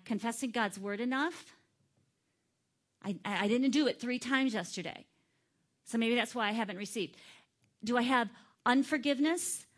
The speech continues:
I know I've forgiven everybody. I've s-, I've sought my Lord and my God, and I've asked him. I know I've forgiven ev-, everybody, but maybe I didn't really forgive them. Maybe I said I forgave them.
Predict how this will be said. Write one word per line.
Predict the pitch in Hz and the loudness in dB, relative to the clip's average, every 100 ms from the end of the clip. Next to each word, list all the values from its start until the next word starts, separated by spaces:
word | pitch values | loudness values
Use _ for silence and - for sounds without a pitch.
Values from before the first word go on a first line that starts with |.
| _ | _
I | 226 | 2
know | 220 | 4
I've | 240 - | 4 2
forgiven | 392 277 302 311 | 0 0 4 4
everybody. | 285 277 269 285 | 4 2 2 2
I've | 226 | 0
s-, | - - - - | -2 -6 -6 -2
I've | 233 | -2
sought | - - - 277 294 - - - - | -2 -8 -2 0 0 -2 -12 -18 -10
my | 240 247 | 0 2
Lord | 233 226 247 269 285 285 | 2 0 2 4 4 2
and | - 240 | 0 -2
my | 233 | -2
God, | 226 254 269 | 0 0 0
and | 247 | 0
I've | 226 | 0
asked | 254 269 | -2 0
him. | 285 | -2
I | 285 | 4
know | 311 403 | 4 2
I've | 392 | -4
forgiven | 294 320 302 | -4 0 2
ev-, | 285 262 | 2 0
everybody, | 240 233 226 226 | -4 -6 -6 -6
but | 214 208 - - - | -6 -8 -14 -10 0
maybe | 302 302 | 4 4
I | 277 | 4
didn't | 277 233 | 2 2
really | 240 262 240 190 | 4 4 4 0
forgive | 175 175 175 | -2 -4 -4
them. | 151 156 - - | -4 -8 -10 0
Maybe | 277 302 | 2 4
I | 262 | 2
said | 247 302 302 | 0 -2 0
I | 277 | -2
forgave | 254 247 226 | -2 -2 0
them. | 220 226 | -2 -6